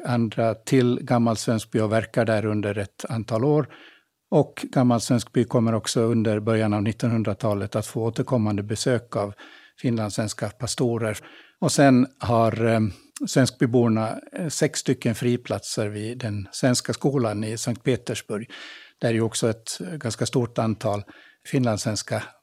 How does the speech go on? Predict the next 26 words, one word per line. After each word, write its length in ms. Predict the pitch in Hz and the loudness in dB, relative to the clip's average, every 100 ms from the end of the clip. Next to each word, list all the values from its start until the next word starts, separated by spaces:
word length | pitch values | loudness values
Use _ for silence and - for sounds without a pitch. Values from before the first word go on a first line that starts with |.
| - | 0
barn 340 | 107 98 107 - | 2 2 -4 -6
gick, 500 | - 113 _ - - - | -4 -4 _ -16 -14 -8
och 200 | 151 110 | -6 -2
där 340 | 110 104 - | -2 -2 -4
också 380 | 156 - - 107 - - - - - | -6 -4 -4 -4 -6 -18 -20 -20 -14
min 320 | - 135 117 - | 0 2 2 2
mormors 440 | 139 110 110 104 - | 0 0 -2 -2 2
mor, 320 | 131 98 - - - 180 | 2 0 -6 -10 -8 -8
Sigrid 680 | - 131 101 95 98 101 - - - - _ | -2 -2 -2 -4 -6 -8 -14 -20 -20 -20 _
Enkel, 520 | - 113 95 - 98 - - | -8 -6 -6 -6 -6 -6 -8
gick 280 | 127 117 - | -6 -4 -6
som 300 | - 110 110 | -4 -2 0
barn. 340 | 110 98 98 - - - | -2 -4 -6 -12 -20 -20
Så 120 | - 127 | -8 -4
att 100 | - | -2
det 100 | 123 | 2
finns, 300 | 139 135 - | 4 4 4
så 80 | |
att 100 | 117 | 0
säga, 300 | - 117 123 | 2 2 2
nära 440 | 135 147 151 123 - - | 4 6 6 4 2 -4
kontakter 580 | - 131 165 160 - 117 | 0 2 2 2 -2 -2
mellan 460 | 117 123 113 107 101 | 0 -2 0 -2 -4
Finland 500 | - 160 151 135 131 | -4 0 2 2 0
och 140 | 151 120 | 0 0
mellan 420 | 117 113 110 | 0 -2 -4